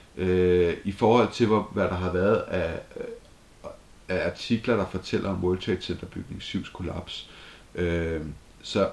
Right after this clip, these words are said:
så kan man godt se, at informationsniveauet i forhold til de to ting der er jo s-, stor forskel. Og når man netop løber ind i den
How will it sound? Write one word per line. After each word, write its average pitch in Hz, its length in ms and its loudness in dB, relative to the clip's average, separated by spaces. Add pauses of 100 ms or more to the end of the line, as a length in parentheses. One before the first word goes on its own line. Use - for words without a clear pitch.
(280)
så - 240 -2
kan 90 200 -2
man 85 140 -2
godt 80 240 -2
se, 90 280 0
at 76 100 -4 (960)
informationsniveauet 92 1040 -2
i - 20 -8
forhold 90 260 2 (140)
til 87 200 -4
de 85 100 -8
to 82 220 -8
ting - 220 -6 (480)
der 90 60 -2
er 90 60 2
jo 87 100 2
s-, - 280 -12
stor - 260 -2
forskel. - 420 -6 (1080)
Og 95 80 -2
når 101 160 2
man 107 120 4
netop 131 320 4
løber 110 200 6
ind 123 140 4
i - 20 2
den 107 180 -2